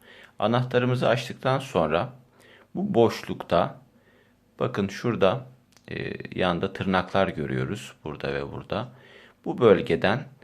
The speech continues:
herhangi bir alet kullanmaya gerek yok. Parmağımızın iç kısmını şuraya bastırarak ve yanlara doğru açarak, önce önden, sonra arka taraftan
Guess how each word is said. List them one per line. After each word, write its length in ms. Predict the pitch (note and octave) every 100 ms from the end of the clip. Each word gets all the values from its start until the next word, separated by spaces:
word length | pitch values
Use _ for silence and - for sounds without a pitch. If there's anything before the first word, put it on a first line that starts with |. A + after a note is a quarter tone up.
| - _ _
herhangi 400 | - B2+ A#2+ A2+
bir 40 | G#2+
alet 380 | G#2+ A2 A2 -
kullanmaya 400 | G#2+ G#2 G2+ F#2+
gerek 340 | F#2 D#2+ -
yok. 260 | G#2+ - -
Parmağımızın 680 | G#2+ G#2+ A2 A2 G#2 A2+ -
iç 260 | C3+ -
kısmını 560 | - - - D#2+ D2+ B2 - - _
şuraya 440 | - - F2+ E2+
bastırarak 640 | G2+ F#2+ - A2 F2 E2 F2
ve 80 |
yanlara 480 | F2+ F2+ F#2 F#2 G2+
doğru 440 | F2+ D#2 D#2+ B2+ - - _ - - G#2
açarak, 640 | G2+ - F2+ F#2+ - - _ _ _ _ _
önce 320 | B2+ A2 G#2+
önden, 560 | G2+ G#2+ G2 E2 G2+ -
sonra 440 | - - F#2+ F2+ -
arka 360 | E2+ A#2 -
taraftan 580 | - C#2+ C2+ - F2 C3+